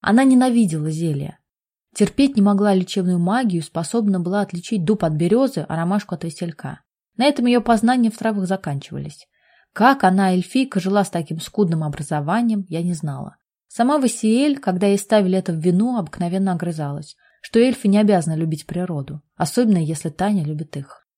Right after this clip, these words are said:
Уж не знаю точно, какие отношения были у Васиэль с природой и соплеменниками, но домой она не рвалась. И по праздникам, когда академия в основном пустовала, мы с Васиэль отсиживались в выделенной нам комнате, одной на двоих.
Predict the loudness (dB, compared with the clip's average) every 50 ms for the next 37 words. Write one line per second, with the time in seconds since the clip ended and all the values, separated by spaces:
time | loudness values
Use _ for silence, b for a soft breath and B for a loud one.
0 | _ -10 -2 2 4 4 4 4 4 2 2 4 2 2 2 2 -2 -4 -2 -2
1 | -4 -2 -2 -2 0 0 -2 -2 -2 -2 -2 -2 0 -2 -2 -2 -2 -2 -2 -4
2 | -4 -4 -6 -8 -4 -4 -2 -2 -2 -4 -6 -10 _ -8 -6 -4 -2 -2 0 0
3 | 0 0 0 0 -2 -4 -6 -4 -2 0 2 2 2 0 0 -2 -4 -6 -8 -8
4 | -8 -8 -10 -12 _ _ 0 2 2 4 4 4 4 4 2 0 0 -2 -2 -4
5 | -4 -6 -6 -6 -8 -10 -12 -14 -20 _ _ _ _ _ _ _ _ _ _ _
6 | 0 4 4 4 4 6 4 4 4 4 2 0 -4 -2 -2 -2 -2 0 0 0
7 | 2 2 0 2 2 0 2 4 4 4 2 0 -2 -4 -6 -6 -6 -6 -4 -4
8 | -6 -6 -10 -12 -10 -8 -8 -6 -4 -4 -4 -4 -4 -6 -6 -4 -4 -4 -4 -2
9 | -4 -4 -2 0 0 0 2 2 0 0 -2 -2 -4 -4 -4 -2 -2 -2 -2 -2
10 | -4 -4 0 0 2 4 4 2 2 2 0 0 -2 -2 -4 -6 -6 -8 -8 -10
11 | -10 -8 -6 -8 -8 -10 -12 -16 -16 -16 -12 _ -6 -2 0 2 2 2 2 0
12 | -2 -4 -6 -6 -8 -12 -16 _